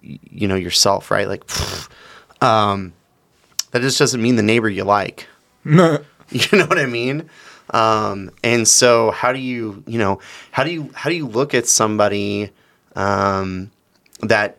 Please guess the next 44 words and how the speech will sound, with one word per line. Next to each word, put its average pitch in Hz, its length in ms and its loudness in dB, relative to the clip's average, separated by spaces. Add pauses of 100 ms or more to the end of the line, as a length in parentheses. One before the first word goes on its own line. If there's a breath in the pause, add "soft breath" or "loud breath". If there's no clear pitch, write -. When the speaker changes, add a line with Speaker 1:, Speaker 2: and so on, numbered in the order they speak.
Speaker 1:
you, 107 240 -12 (160)
you're 117 120 2
not 120 240 2
compatible 101 600 -6
with, 95 320 -6 (140)
right? 107 380 0 (300 loud breath)
For 147 120 4
whatever, 143 420 4 (160 loud breath)
whatever 139 260 4
Speaker 2:
Nice 151 80 0
way 113 100 2
to 92 80 -4
put - 220 -4
that. 80 240 -8
Speaker 1:
Yeah, 123 240 4
whatever 143 380 2
you, 135 580 0
you 123 80 6
know, 120 100 6
whatever 147 400 4
it 127 80 0
is, 98 440 -2
um, 101 340 0
they 110 160 4
annoy 165 300 4
you 147 480 4
or, 113 400 4
you 113 140 0
know, 110 240 4
they're, 104 300 0
they're 107 180 2
different 110 400 0
than 135 120 0
you 131 220 2
or 110 100 0
whatever. 104 460 2 (920 loud breath)
How 139 120 4
can 175 100 -2
you 165 120 -2
still 135 260 -2
love 117 380 2
them 104 340 0
as 131 360 0
yourself? 117 720 0